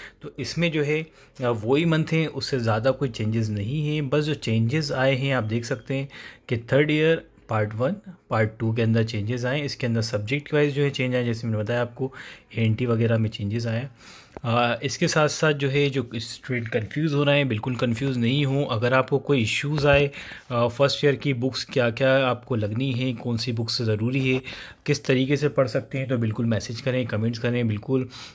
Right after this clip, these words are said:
आ, जो है आपके इश्यूज़ सॉल्व किए जाएंगे। जैसे आपको मालूम है, Instagram पे जो, आ, आईडी है मेरी, आ, जो चैनल होता है, जो पेज है, वो है एजुकेशन थ्री सिक्सटी फ़ाइव डिग्री के नाम से, वहाँ जाके आप मैसेज भी कर सकते हैं personally, आ, तो बिल्कुल सहायता की जाएगी। आ, तो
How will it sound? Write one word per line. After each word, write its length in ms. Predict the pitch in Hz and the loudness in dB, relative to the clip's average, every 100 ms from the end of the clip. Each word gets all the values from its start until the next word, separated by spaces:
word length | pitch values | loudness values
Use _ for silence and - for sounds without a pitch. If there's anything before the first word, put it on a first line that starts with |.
| - | -6
आ, 200 | 123 117 | 0 2
जो 100 | 117 | 2
है 100 | 117 | 2
आपके 420 | 117 113 - 117 | 2 0 0 2
इश्यूज़ 300 | 110 113 117 | 2 0 -4
सॉल्व 300 | 110 113 123 123 | -4 -2 -2 -2
किए 140 | 131 | -2
जाएंगे। 300 | 127 123 127 | 0 0 0
जैसे 220 | 120 113 | 0 2
आपको 220 | 117 113 | 0 0
मालूम 320 | 117 110 117 117 | 0 2 2 2
है, 220 | 120 - | 0 -4
Instagram 560 | 120 - 117 117 110 | -8 -6 -2 0 0
पे 100 | 110 | -2
जो, 320 | 113 110 107 104 - - - - | -2 0 -2 -4 -12 -18 -20 -4
आ, 160 | 113 113 | 0 0
आईडी 300 | 113 117 131 | 2 0 2
है 100 | 139 | 2
मेरी, 340 | 143 143 143 - - - 127 | 2 0 -4 -8 -20 -12 -4
आ, 120 | 123 | 0
जो 140 | 117 123 | 0 -2
चैनल 400 | 110 113 127 123 | 0 0 2 0
होता 220 | 123 127 | -2 0
है, 100 | 123 | 0
जो 120 | 120 | -2
पेज 320 | 117 117 117 | 0 -2 0
है, 140 | 120 123 | -2 -2
वो 220 | 117 120 | 0 0
है 120 | 131 | 0
एजुकेशन 560 | 123 110 120 127 143 135 | -2 -2 -2 -2 -2 -4
थ्री 200 | 127 139 | -4 -6
सिक्सटी 320 | 143 113 139 | -6 -6 -2
फ़ाइव 120 | 139 | 0
डिग्री 260 | 123 117 113 | 2 2 0
के 100 | 117 | 0
नाम 220 | 110 110 | 0 0
से, 140 | - | -2
वहाँ 140 | 120 113 | -2 0
जाके 220 | 110 117 | 0 0
आप 60 | |
मैसेज 340 | 110 101 104 120 | 0 -2 -6 -8
भी 120 | 127 | -4
कर 120 | 131 | -2
सकते 300 | 113 120 - | -4 -8 -6
हैं 140 | 123 113 | -8 -4
personally, 420 | 107 - 120 156 - - - - - - | -6 -4 -6 -6 -10 -20 -20 -20 -20 -6
आ, 220 | 117 110 | 2 2
तो 120 | 110 110 | 2 0
बिल्कुल 300 | 110 107 117 | -2 -2 -4
सहायता 360 | 113 110 110 | 0 0 0
की 140 | 110 113 | 0 2
जाएगी। 340 | 117 113 147 - _ - - _ - | 4 2 -2 -10 _ -20 -20 _ -6
आ, 320 | 120 117 117 | 0 2 2
तो 500 | 113 117 139 139 143 | 0 2 4 6 4